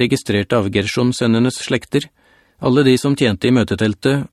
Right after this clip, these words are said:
og som Moses og Aaron registrerte på Jehovas befaling.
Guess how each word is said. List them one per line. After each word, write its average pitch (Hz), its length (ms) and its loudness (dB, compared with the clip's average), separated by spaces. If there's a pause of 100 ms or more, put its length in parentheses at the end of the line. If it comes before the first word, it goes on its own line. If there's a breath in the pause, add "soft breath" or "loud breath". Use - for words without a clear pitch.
og 131 120 -4
som 151 160 0
Moses 104 320 -2
og 107 160 0
Aaron 120 280 0
registrerte 117 600 -2
på 120 160 -2
Jehovas 101 400 -2
befaling. 95 460 -4